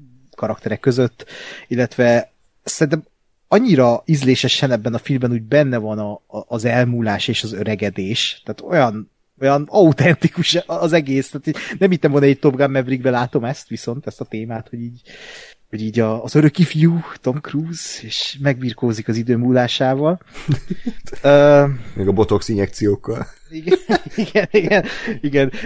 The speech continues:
Speaker 1: De nem hiába mondják egyébként, és én is ezt mondom, hogy Tom Cruise a mozi megmentője, mert ezzel a filmmel annyira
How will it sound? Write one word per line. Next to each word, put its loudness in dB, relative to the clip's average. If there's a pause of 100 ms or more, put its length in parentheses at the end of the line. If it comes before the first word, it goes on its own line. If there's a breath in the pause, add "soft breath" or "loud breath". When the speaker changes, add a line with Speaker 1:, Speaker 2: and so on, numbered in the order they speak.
Speaker 1:
De 6
nem 2
hiába 2
mondják -4
egyébként, -8
és -12
én -6
is -10
ezt -10
mondom, -10
hogy -8
Tom -4
Cruise -2
a 0
mozi -4
megmentője, -4
mert -4
ezzel -2
a 0
filmmel 0 (800)
annyira 4